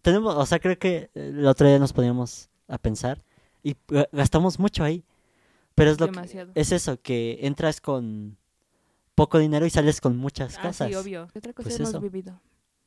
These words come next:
Speaker 1: Y eso, eh, todo lo hemos vivido juntos. Y bueno,
Speaker 2: <laughs>
Speaker 1: creo que ya es todo.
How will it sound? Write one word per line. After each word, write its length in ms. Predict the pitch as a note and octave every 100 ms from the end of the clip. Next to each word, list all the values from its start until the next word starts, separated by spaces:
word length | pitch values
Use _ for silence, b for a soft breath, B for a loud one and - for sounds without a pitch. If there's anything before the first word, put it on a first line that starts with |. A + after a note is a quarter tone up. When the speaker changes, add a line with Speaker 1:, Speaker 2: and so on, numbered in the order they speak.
| _ _ _ _ _ _ _ _ _ _ _
Speaker 1:
Y 220 | E3 D#3
eso, 380 | D#3 D3+ D3 E3
eh, 460 | D3 B2+ C3 A#2+ B2 -
todo 360 | C#3 C3+ C3
lo 160 | B2 A#2+
hemos 440 | B2 A#2+ - - -
vivido 240 | A2+ A2+
juntos. 300 | C3+ D#3+ - - B3
Y 160 | A#3+
bueno, 220 | D#3+ G#3 -
Speaker 2:
<laughs> 100 | _
Speaker 1:
creo 160 | - C#3+
que 120 | C3+
ya 100 | B2+
es 100 | A2
todo. 220 | - G#2+